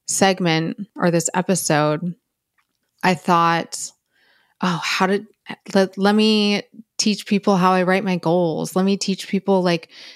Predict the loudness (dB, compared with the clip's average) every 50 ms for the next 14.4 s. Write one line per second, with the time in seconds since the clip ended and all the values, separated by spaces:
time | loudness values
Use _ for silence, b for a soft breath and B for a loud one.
0 | B _ -4 -4 -4 -2 -2 -4 -2 0 0 0 2 2 2 2 2 2 2 0
1 | 0 -2 -4 -4 -2 -2 -2 -4 -6 -8 -16 -20 -10 _ -2 0 0 0 0 0
2 | 0 2 2 2 0 -2 -4 -4 -6 -8 -6 -4 -2 0 0 0 -2 -2 -2 -4
3 | -6 -8 -10 _ _ _ _ _ _ _ _ _ _ _ _ _ _ _ -4 -2
4 | -2 -2 -2 -2 -2 -2 -2 0 0 2 2 2 0 0 0 0 0 0 -2 -2
5 | 0 0 2 2 2 0 -2 -4 -6 -8 -4 -2 -2 -2 0 -2 -2 -2 -2 -4
6 | -4 -4 -4 -4 -2 -2 -4 -6 -4 -2 -2 -2 0 -2 -2 -2 -2 -2 -2 0
7 | 0 0 0 0 0 -2 -4 -4 -6 -4 -2 -2 -2 -2 -2 -4 -2 0 0 0
8 | 0 0 0 -2 -2 -2 -2 -2 -2 -2 -2 -2 -2 -2 -2 -2 0 0 0 0
9 | 0 -2 -4 -6 -8 -12 B B B B B B B B B B B B _ 2
10 | 2 2 2 0 -2 -8 -10 -4 0 0 0 2 2 0 2 2 2 2 2 2
11 | 0 -2 -4 -6 -8 -8 -8 -6 B -6 B B B B -20 _ -20 -20 -20 -10
12 | -4 0 2 2 2 2 0 2 2 2 2 0 0 -2 -2 -2 -2 -4 -6 -8
13 | -10 _ b b b b b b b b b b b _ 0 0 2 2 2 2
14 | 0 0 0 0 -2 -2 -4 -6